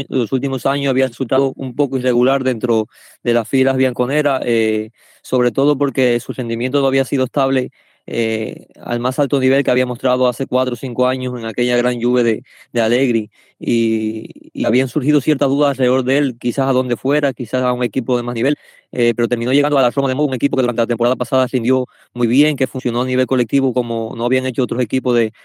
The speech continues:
de técnico portugués en los últimos años, y donde llega a ocupar la posición de media punta, a acompañar a Tammy Abraham en, en ese puesto y a ser un, el mejor jugador del equipo y un jugador que marque diferencia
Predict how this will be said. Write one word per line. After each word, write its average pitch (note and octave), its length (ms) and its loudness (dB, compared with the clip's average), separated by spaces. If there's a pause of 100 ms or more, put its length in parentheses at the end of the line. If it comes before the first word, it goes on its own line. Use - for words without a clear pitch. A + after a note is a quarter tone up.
(180)
de A#2+ 120 0
técnico B2+ 300 -2
portugués B2 480 0
en A#2+ 140 -4
los A2+ 140 -4
últimos A#2+ 340 -2
años, D3 360 0 (340)
y B2 100 0
donde A#2+ 240 4
llega C#3 220 4
a - 20 2
ocupar C#3+ 320 -2
la C#3+ 100 2
posición C3 380 -4
de C#3 60 -2
media C3+ 220 2
punta, C#3 480 0
a A2+ 180 0
acompañar A#2 440 0
a B2+ 60 0
Tammy C3 380 -2 (100)
Abraham C3 380 -2 (300)
en, A2+ 340 -4
en A#2 140 -6
ese B2+ 360 0
puesto D3 420 2
y B2+ 120 4
a A2+ 180 2
ser C3 240 0
un, C3+ 300 -8 (300)
el B2 120 2
mejor A#2+ 240 0
jugador C#3+ 320 2
del C#3+ 80 4
equipo D3+ 320 2
y C#3+ 60 4
un C3+ 80 -2
jugador C3+ 360 0
que C#3 80 -2
marque C3+ 280 0
diferencia B2+ 640 0